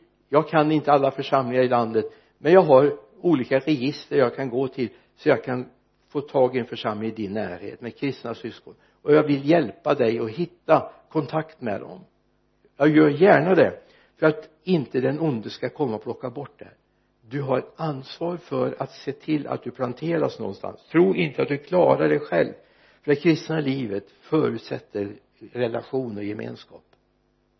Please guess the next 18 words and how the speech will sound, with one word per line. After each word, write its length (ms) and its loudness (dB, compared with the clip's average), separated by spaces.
Det 80 -8
är 40 -10
viktigt. 340 -12
Så 480 2
var 120 6
noga 400 2
med 300 0
att 160 0
du 80 4
har 140 4
ett 140 -2
liv 440 -4
och 120 0
att 80 -8
du 100 0
lever 360 0
vid 340 -4
källsprånget. 840 -8